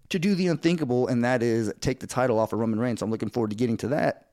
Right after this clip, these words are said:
at the end of the show. But I guess with all that being said, we can go ahead and dive in here to SmackDown. And it starts, like I said, with one of the Money in the Bank qualifying matches. And this always,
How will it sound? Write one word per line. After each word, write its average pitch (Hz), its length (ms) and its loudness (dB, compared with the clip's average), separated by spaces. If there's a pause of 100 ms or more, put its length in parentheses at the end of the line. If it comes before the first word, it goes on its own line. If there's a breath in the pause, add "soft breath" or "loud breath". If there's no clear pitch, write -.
(600)
at 180 160 -2
the 127 120 -2
end 127 140 4
of 98 80 -4
the 92 80 0
show. - 460 -2 (680)
But 143 220 2
I 143 80 4
guess 151 240 2
with 131 100 0
all 147 120 4
that 143 180 4
being 143 180 4
said, 135 300 2
we 117 200 2
can 147 160 0
go 123 200 6
ahead 143 180 4
and 113 100 2
dive 127 300 2
in 143 100 2
here 139 140 2
to 98 80 -2
SmackDown. 110 440 0
And 110 120 0
it 165 60 -2
starts, - 360 -4
like 101 160 -4
I 151 60 0
said, 123 260 -2
with 104 100 -4
one 113 180 0
of 131 40 0
the 120 80 0
Money 135 300 2
in 143 60 2
the 135 80 0
Bank 123 260 -2
qualifying 107 720 -2
matches. 104 360 -2
And 107 140 -2
this 120 160 -2
always, 113 480 0